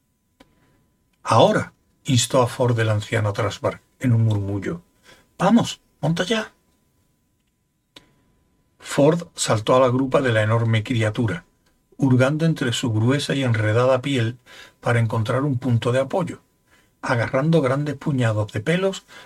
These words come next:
para sujetarse firmemente en una vez que estuvo bien asentado. «Ahora, hacedor de bocadillos,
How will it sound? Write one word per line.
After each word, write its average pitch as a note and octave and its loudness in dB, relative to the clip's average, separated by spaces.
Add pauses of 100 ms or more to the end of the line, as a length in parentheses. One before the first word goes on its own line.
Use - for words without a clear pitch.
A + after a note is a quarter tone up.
para A#2 0
sujetarse B2+ -4
firmemente D3+ -4 (480)
en C#3+ -4
una C#3 0
vez B2 -2
que - -4
estuvo C3 -2
bien B2 2 (140)
asentado. - -4 (2500)
«Ahora, C#3+ 2 (160)
hacedor A#2 0
de A2 2
bocadillos, A2 -2